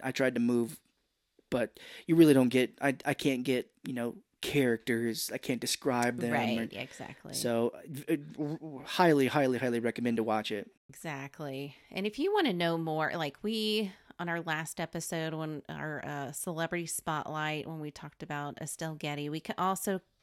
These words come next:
Speaker 2: talked at the beginning about our, uh, New York trip
Speaker 1: Mm-hmm.
Speaker 2: and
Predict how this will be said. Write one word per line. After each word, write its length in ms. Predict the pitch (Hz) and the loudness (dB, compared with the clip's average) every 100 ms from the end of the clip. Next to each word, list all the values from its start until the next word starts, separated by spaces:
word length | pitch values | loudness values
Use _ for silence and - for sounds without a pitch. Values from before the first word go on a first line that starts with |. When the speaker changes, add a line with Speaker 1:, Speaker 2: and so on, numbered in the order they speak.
| _ | _
Speaker 2:
talked 320 | - 170 - | -6 -4 -4
at 80 | 156 | -12
the 60 | - | -8
beginning 520 | 165 - 170 156 156 | -8 -2 -2 0 -2
about 340 | 151 147 135 | -2 -2 -2
our, 420 | - 156 147 143 - | -2 -2 -2 -2 -4
uh, 200 | 151 147 | -6 -6
New 140 | 151 | -6
York 300 | 156 233 - - | 0 0 0 -4
trip 340 | 269 254 262 - | 0 0 0 2
Speaker 1:
Mm-hmm. 200 | 160 247 - - | 6 6 4 -6
Speaker 2:
and 640 | 180 165 160 151 156 156 | -2 0 0 -2 -4 -4